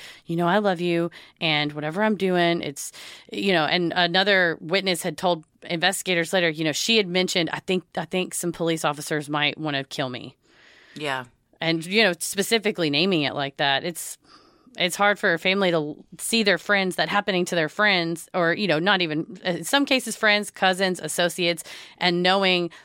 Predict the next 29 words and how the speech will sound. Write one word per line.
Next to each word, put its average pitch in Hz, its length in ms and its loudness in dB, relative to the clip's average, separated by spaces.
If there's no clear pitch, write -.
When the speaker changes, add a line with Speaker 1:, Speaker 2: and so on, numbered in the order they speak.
Speaker 1:
they 170 120 2
all 170 180 4
run 175 160 2
in 170 80 0
the 160 80 -2
same 165 240 0
crowd 175 260 2
and 160 100 -4
saying, 156 280 -4
"Don't 175 180 0
go 180 160 0
out 160 220 0
there, 135 220 0
you 147 160 -8
know, 147 120 0
be 151 160 -6
careful." 160 380 -2
And 147 100 0
Speaker 2:
Mm-hmm. - 20 -4
Speaker 1:
it's 143 120 -8
like, 156 200 -4
"Oh, 202 140 0
I'll 202 120 4
be 202 120 -2
fine, 160 300 0
but 147 120 -6
if 151 140 -8
anything 175 300 -2
happens, 139 500 -6